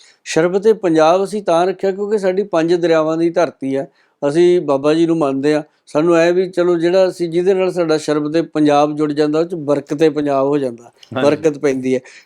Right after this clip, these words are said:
Speaker 1: ਤਾਂ ਅਸੀਂ ਉਹਦਾ ਨਾਂ ਰੱਖਿਆ ਸ਼ਰਬਤੇ ਪੰਜਾਬ ਕਿ ਸਾਡੇ ਭੈਣ ਭਰਾ ਉਹਨੂੰ ਪੀਣ, ਪੀ ਕੇ ਬਸ ਇੱਕ ਵਾਰ ਕਹਿ ਦੇਣ, "Thank you ਗੋਇਲ ਸਾਹਿਬ।" ਉਹਦਾ ਆਪਦਾ ਹੀ ਮਸਤ ਮਜ਼ਾ ਹੁੰਦਾ ਜੀ। ਉਹਦੇ 'ਚ ਅਸੀਂ ਇੱਕ ਤਾਂ ਬਣਾਇਆ ਇਕੱਲਾ ਬੇਲ ਫਰੂਟ ਦਾ,
Speaker 2: ਹੂੰ।
Speaker 1: ਉਹਦਾ ਨਾਂ ਉੱਪਰ ਸ਼ਰਬਤੇ ਪੰਜਾਬ,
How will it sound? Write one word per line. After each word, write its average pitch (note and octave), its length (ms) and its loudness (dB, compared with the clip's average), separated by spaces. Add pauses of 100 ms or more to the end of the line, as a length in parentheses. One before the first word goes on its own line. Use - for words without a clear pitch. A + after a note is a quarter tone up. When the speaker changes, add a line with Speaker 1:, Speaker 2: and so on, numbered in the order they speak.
Speaker 1:
ਤਾਂ - 260 2
ਅਸੀਂ F#3 200 2
ਉਹਦਾ A3 160 4
ਨਾਂ F#3 220 4
ਰੱਖਿਆ F3+ 220 -2
ਸ਼ਰਬਤੇ D3+ 500 0
ਪੰਜਾਬ D3+ 500 0
ਕਿ E3+ 80 -8
ਸਾਡੇ F3 240 0
ਭੈਣ F3 320 0
ਭਰਾ E3+ 160 0
ਉਹਨੂੰ F3 220 0
ਪੀਣ, D3+ 300 2 (360)
ਪੀ F#3 140 2
ਕੇ G#3+ 140 4
ਬਸ A3 200 0
ਇੱਕ G#3+ 180 -6
ਵਾਰ G#3+ 200 4
ਕਹਿ D3 160 0
ਦੇਣ, F3 120 0
"Thank D#3 380 -2
you E3 80 4
ਗੋਇਲ C#3 240 0
ਸਾਹਿਬ।" C#3 240 0 (320)
ਉਹਦਾ G3 160 2
ਆਪਦਾ E3 240 0
ਹੀ F#3 100 2
ਮਸਤ D3+ 340 -2
ਮਜ਼ਾ D3 280 0
ਹੁੰਦਾ A#2+ 260 -6
ਜੀ। A2+ 80 -12 (380)
ਉਹਦੇ G3 180 2
'ਚ G#3+ 120 2
ਅਸੀਂ G#3+ 280 -2
ਇੱਕ F3 220 -4
ਤਾਂ G3+ 140 2
ਬਣਾਇਆ F#3+ 320 2
ਇਕੱਲਾ F3 340 0
ਬੇਲ C#3+ 360 0
ਫਰੂਟ A#2+ 340 -10
ਦਾ, A2+ 100 -10
Speaker 2:
ਹੂੰ। G2 540 -12
Speaker 1:
ਉਹਦਾ F3 200 2
ਨਾਂ F3 140 0
ਉੱਪਰ F3 340 0
ਸ਼ਰਬਤੇ D3 440 0
ਪੰਜਾਬ, F3+ 400 2